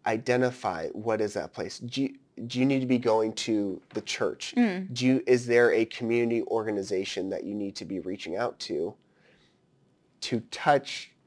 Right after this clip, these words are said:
Speaker 1: base with the older generation to get their kids excited and then for them to, to come around? The next thing is make yourself seen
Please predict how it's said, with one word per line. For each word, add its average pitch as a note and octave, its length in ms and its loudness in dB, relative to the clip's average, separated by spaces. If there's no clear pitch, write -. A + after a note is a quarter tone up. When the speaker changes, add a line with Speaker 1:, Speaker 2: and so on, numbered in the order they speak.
Speaker 1:
base A2+ 360 4
with G2+ 320 -2
the G#2 160 -2
older C#3+ 240 6
generation F#2 580 0
to - 100 -14
get A2 220 -6
their F#2 140 -2
kids - 400 -4
excited - 640 -6
and F#2 120 -6
then F2 100 -6
for - 140 -16
them D2+ 160 -8
to, - 800 -16
to F2 80 -8
come - 180 -14
around? E2+ 180 -10
The A#2+ 80 4
next C#3+ 260 4
thing G#2+ 140 2
is F2 300 0
make A#2+ 260 2
yourself A2+ 340 -2
seen F#2 380 -4